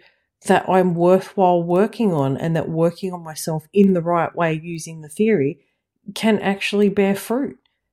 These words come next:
and is useful. A-, and it's helped me so much. And, you know, I, I talked about, to you about the fact that the whole reason why I started re-, writing that book is that we're sitting on this tool that can be so helpful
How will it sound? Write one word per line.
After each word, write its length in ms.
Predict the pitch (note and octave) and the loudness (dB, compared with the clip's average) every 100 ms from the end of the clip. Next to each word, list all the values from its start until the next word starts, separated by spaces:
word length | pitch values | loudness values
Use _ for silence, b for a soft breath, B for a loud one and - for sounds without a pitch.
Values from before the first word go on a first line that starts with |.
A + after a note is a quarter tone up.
| _ G3+ | _ 0
and 100 | G3 | 2
is 220 | F3+ F3 | 2 2
useful. 600 | A#3 B3+ - D#3+ - - _ _ _ - | 0 -2 -4 -4 -4 -10 _ _ _ 0
A-, 400 | G3 - F3+ - | 2 2 -2 0
and 100 | G3 | -2
it's 180 | F#3+ | -2
helped 200 | - A3 | -2 -2
me 80 | F#3 | -2
so 240 | E3+ F#3+ F#3 | -4 -4 0
much. 400 | A#3 A3+ - - | -2 -2 -6 -4
And, 240 | F3 E3+ B B B B _ _ | -2 -4 B B B B _ _
you 140 | - F#3 | -4 -2
know, 100 | - | 0
I, 140 | G3+ - - | -2 -4 -6
I 80 | E3+ | -4
talked 320 | G3 G#3 F#3+ | -2 -4 -4
about, 340 | E3+ E3+ D3 - - - | -2 0 -2 -4 -12 -6
to 120 | F#3+ | -4
you 220 | F3 A3+ | 0 0
about 220 | F3+ D#3 | 0 -2
the 60 | - | -2
fact 280 | - D#3+ - | -8 -10 -6
that 160 | C#3+ | -6
the 80 | - | -6
whole 280 | E3 A3 A3 | -6 -4 -4
reason 360 | D#3+ E3+ E3+ E3 | -2 -2 -4 -4
why 160 | C#3+ | -4
I 40 | C#3 | -6
started 380 | - D#3+ D3+ - | -8 -10 -10 -10
re-, 120 | D#3 - | -10 -10
writing 360 | D3+ D#3 D#3 D3 | -6 -4 -2 -4
that 180 | B2+ | -6
book 240 | D#3 G3 D3 | 0 0 0
is 220 | D3 D3 b b b - | -6 -8 b b b -8
that 120 | - | -4
we're 220 | F#3 G#3 | 0 0
sitting 440 | G3 - B3 G3+ F3 | 0 0 2 2 0
on 200 | E3+ E3 | 0 0
this 260 | C#3 - | -2 -4
tool 560 | - - A#3 - - G3+ _ _ _ _ _ _ | -10 -2 0 0 -6 -14 _ _ _ _ _ _
that 160 | E3+ - | -2 -2
can 160 | F#3+ | -4
be 140 | F3+ F3 | -2 -4
so 420 | - - B3 A#3+ | -4 -4 0 2
helpful 760 | D#3 F3 - - D3 - G#3 | 2 2 0 -4 -6 -4 -6